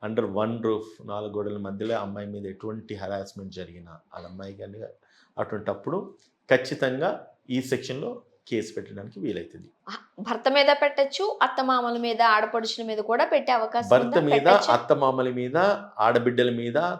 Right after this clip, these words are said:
Speaker 1: తోటికోడల మీద, బావల మీద, అందరి మీద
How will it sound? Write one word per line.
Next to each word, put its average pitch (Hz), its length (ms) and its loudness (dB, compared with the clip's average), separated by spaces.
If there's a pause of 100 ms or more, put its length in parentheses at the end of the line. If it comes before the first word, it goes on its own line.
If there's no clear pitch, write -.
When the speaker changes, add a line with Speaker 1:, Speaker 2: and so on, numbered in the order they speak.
(160)
Speaker 1:
తోటికోడల 127 580 6
మీద, 120 280 2 (160)
బావల 120 460 8
మీద, 120 260 -2 (560)
అందరి 170 340 10
మీద 151 220 6